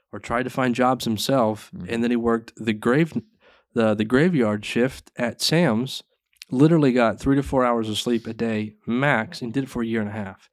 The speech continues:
Speaker 2: Yeah.
Speaker 1: So, like, I, I look back now because then I was just like, "Oh, he works a lot." That was it. Like, that was,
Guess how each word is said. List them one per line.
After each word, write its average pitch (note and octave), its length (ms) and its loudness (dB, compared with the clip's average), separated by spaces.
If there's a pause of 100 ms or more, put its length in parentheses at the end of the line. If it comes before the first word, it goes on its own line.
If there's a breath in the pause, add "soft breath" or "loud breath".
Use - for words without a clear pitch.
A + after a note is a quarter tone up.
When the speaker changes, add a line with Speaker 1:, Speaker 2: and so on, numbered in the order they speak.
Speaker 2:
Yeah. - 140 -16 (100)
Speaker 1:
So, - 160 0
like, A#2+ 220 0
I, D3+ 220 0 (100)
I C#3+ 120 0
look C#3+ 300 -2
back G#2 300 -4
now C#3 320 -2
because G#2+ 320 -4
then D3 180 0
I B2 60 0
was A2 100 -4
just A#2 180 -6
like, G#2+ 200 -4
"Oh, D#3+ 40 -2
he F3 100 2
works B2 260 0
a A#2+ 40 -2
lot." G2+ 260 -4 (720)
That B2 180 2
was G#2+ 160 -4
it. G2+ 240 -6
Like, G#2+ 160 -4
that A#2+ 140 0
was, A2 240 -6